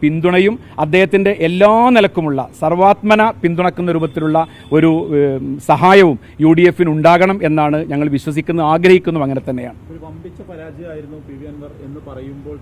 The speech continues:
Speaker 2: തന്നെ യു ഡി എഫിൻ്റെ മുന്നണി പ്രവേശന ചർച്ചകളും സജീവമായിട്ട് നടക്കുകയാണ്. അപ്പോൾ അതിൽ, ഏഹ്, നിലമ്പൂരിലെ മണ്ഡലം പ്രസിഡന്റ് എന്ന നിലയ്ക്കുള്ള താങ്കളുടെ അഭിപ്രായം എന്താണ്?
Speaker 1: അതിൽ പി വി അൻവറിനെ നമുക്ക് രണ്ട് ഭാഗമായിട്ട്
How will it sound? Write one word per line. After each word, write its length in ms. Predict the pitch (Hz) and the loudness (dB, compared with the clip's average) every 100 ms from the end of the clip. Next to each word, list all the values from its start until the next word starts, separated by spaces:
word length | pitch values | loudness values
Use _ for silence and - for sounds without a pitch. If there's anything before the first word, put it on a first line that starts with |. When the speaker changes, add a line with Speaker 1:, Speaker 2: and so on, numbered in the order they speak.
| 135 | -16
Speaker 2:
തന്നെ 240 | 131 135 135 135 | -16 -16 -18 -18
യു 60 | 135 143 | -18 -18
ഡി 60 | 156 | -18
എഫിൻ്റെ 240 | 151 156 131 | -18 -18 -18
മുന്നണി 300 | 135 156 160 | -18 -18 -18
പ്രവേശന 360 | 151 147 143 147 135 | -18 -18 -20 -20 -20
ചർച്ചകളും 460 | 123 - 127 127 127 131 | -20 -20 -20 -20 -18 -20
സജീവമായിട്ട് 520 | 117 139 131 123 120 123 | -18 -18 -18 -20 -20 -20
നടക്കുകയാണ്. 380 | 113 127 104 - | -20 -20 -20 -20
അപ്പോൾ 160 | - 135 | -20 -18
അതിൽ, 120 | 139 151 131 - - - 131 | -16 -18 -20 -20 -20 -20 -20
ഏഹ്, 120 | 135 135 | -18 -16
നിലമ്പൂരിലെ 580 | 151 165 180 196 190 180 - 143 | -16 -14 -10 -10 -12 -16 -16 -20
മണ്ഡലം 240 | 139 143 | -18 -18
പ്രസിഡന്റ് 220 | 131 143 143 | -18 -18 -16
എന്ന 80 | 135 | -16
നിലയ്ക്കുള്ള 320 | 123 135 127 123 | -18 -18 -18 -18
താങ്കളുടെ 280 | 127 127 123 | -20 -18 -18
അഭിപ്രായം 360 | 113 123 120 107 | -20 -20 -20 -20
എന്താണ്? 220 | 101 92 - - - - - - - - - | -20 -20 -20 -20 -20 -20 -20 -20 -20 -20 -6
Speaker 1:
അതിൽ 140 | 185 214 160 151 | 0 2 2 2
പി 100 | 180 | 0
വി 80 | 208 214 | 4 4
അൻവറിനെ 440 | 208 214 214 220 208 | 4 4 4 2 0
നമുക്ക് 240 | 180 208 170 | 0 2 4
രണ്ട് 340 | 165 180 208 226 170 | 4 4 4 4 4
ഭാഗമായിട്ട് 560 | 160 175 170 160 143 | 2 2 2 0 -2